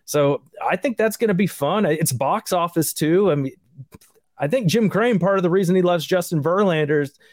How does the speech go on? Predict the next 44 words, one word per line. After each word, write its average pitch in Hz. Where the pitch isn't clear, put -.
he 185
puts 180
so 175
many 160
butts 147
in 147
the 123
seats 170
every 123
time 143
he 113
starts. 135
That, 113
that, 127
that's 160
certainly 151
part 139
of 117
it. 113
And, 160
and 160
I 151
think 202
it's 196
interesting, 175
the 143
Nightingale 139
stat 135
that 117
you 131
brought 131
up, 139
he 135
also 185
mentioned 165
in 131
Crane's 160
first 156
year 156
as 131
owner 143
in 127
twenty 147
twelve, 139